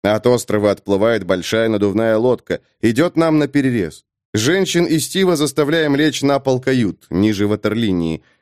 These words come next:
Крис ведет баржу, обложившись мешками с песком.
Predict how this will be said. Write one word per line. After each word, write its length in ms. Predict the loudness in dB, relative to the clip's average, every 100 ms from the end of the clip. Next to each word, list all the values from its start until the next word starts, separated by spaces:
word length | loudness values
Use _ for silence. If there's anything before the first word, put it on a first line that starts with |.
| _
Крис 340 | -2 -2 0
ведет 340 | 0 2 2 2
баржу, 520 | 0 0 0 -4 -4 -2
обложившись 640 | 0 0 0 -2 -2 -2
мешками 440 | -2 -2 -4 -2
с 60 | -4
песком. 520 | -4 -4 0 -2 -2